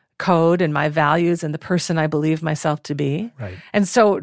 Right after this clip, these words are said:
Speaker 1: to everyone listening, that, you know, if you're s-, that, that thing you need to say, what I wanna <laughs> say to you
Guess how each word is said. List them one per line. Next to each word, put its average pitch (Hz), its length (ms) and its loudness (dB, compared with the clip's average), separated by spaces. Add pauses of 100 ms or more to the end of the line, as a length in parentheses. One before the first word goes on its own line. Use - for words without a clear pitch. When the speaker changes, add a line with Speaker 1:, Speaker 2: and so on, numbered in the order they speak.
Speaker 1:
to - 280 -4
everyone 233 440 4
listening, 143 460 -4
that, - 260 -4
you 185 100 0
know, 175 140 2
if 170 100 0
you're 226 120 4
s-, - 140 -2
that, - 260 0
that 175 180 2 (160)
thing 247 160 2
you 233 120 2
need 196 220 -2
to 190 80 -4
say, 185 360 0
what 170 160 0
I 180 160 4
wanna 185 220 0
<laughs> - 120 -8
say 175 100 2
to 180 80 -2
you 185 320 -2